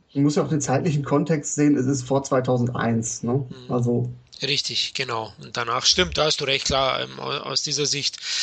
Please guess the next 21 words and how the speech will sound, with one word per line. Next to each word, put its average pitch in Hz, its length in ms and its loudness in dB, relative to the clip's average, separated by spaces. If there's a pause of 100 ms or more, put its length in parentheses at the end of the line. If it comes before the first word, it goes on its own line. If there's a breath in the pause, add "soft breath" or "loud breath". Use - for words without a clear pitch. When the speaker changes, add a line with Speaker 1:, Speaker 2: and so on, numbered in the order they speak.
(260 loud breath)
Speaker 2:
äh, 139 80 -4
zeitgenössisch, - 1300 -2
ähm, 131 280 -6
ist 139 160 -2
es 135 80 0
später 139 340 -4
sicher 131 260 -2
ein 123 80 -10
anderes 127 360 -4
Speaker 1:
Dann, 139 220 4
Speaker 2:
Thema. 151 140 2 (100)
Speaker 1:
da 131 120 2
hat 147 80 2
man's 151 180 2
den 147 120 2
Amerikanern 139 540 4
noch 139 80 4
nicht 135 180 2
so 127 400 2
böse 123 240 2
genommen. 107 460 0